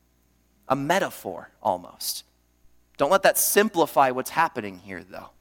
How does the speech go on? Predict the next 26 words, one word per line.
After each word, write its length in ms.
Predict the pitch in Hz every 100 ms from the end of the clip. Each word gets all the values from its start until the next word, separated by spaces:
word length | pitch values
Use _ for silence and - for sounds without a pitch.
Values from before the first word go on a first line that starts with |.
| _ _ _ _ _ _ _ _ _
The 80 | 165
second 420 | 170 269 302 285
way 280 | 214 185 127 - -
is 120 | 196 202
that 120 | 208
it 80 | 220
would 100 | 220
have 60 |
been 140 | 214 208
used 300 | 220 220 214
in 80 |
a 120 | 202 180
burnt 640 | 151 190 262 269 - - _
sin 540 | - - 202 175 151 135 - _
offering, 540 | 143 139 - 131 117 107
where 160 | 143
you 140 | 160 202
would 120 | 190
take 320 | - 175 175
specifically 840 | - - 185 - 311 262 180 165 -
a 100 | 143
bull, 480 | 123 175 208 113 -
a 100 | 127
male 580 | 127 127 170 226 262 254 - _ _
adult 540 | 131 160 202 220 - -
cow, 480 | - 185 117 76